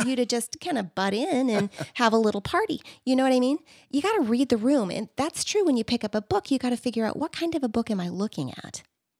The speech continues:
Speaker 1: And what is it asking of me? Because every book asks something of you.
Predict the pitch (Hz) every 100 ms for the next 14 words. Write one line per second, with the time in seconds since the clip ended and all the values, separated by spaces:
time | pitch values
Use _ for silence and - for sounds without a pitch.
0 | _ _ _ - 208 247 311 247 - 196
1 | 190 - 202 185 165 - 156 - - _
2 | _ _ - 247 233 - 302 480 226 185
3 | - 175 - - - 285 294 226 170 156
4 | 165 254